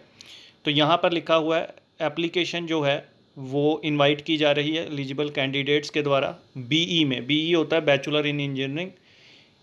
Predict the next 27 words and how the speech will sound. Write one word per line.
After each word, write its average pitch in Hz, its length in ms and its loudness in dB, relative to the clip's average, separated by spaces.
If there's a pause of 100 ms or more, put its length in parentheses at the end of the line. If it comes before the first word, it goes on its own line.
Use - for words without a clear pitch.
(180)
और 139 400 2
बीटेक 151 560 2
होता 147 260 0
है 156 80 2
Bachelor 147 420 0
in 147 240 -6
Technology, 131 580 -6 (220)
दोनों 147 380 2
एक 147 220 2
ही 160 100 -4
कोर्सेज़ 147 460 -2
का 151 100 2
नाम 131 260 -2
है, 160 120 -10 (520)
कोई 147 140 4
ज़्यादा 139 280 4
फ़र्क 143 320 0
नहीं 139 240 -4
है 143 80 -2
दोनों 135 260 -4
में। 143 140 -12 (180)
बीई 143 360 -2
Bachelor 143 380 2
in 143 180 0
Engineering 139 480 -4
और 156 80 0
बीटेक 131 480 -2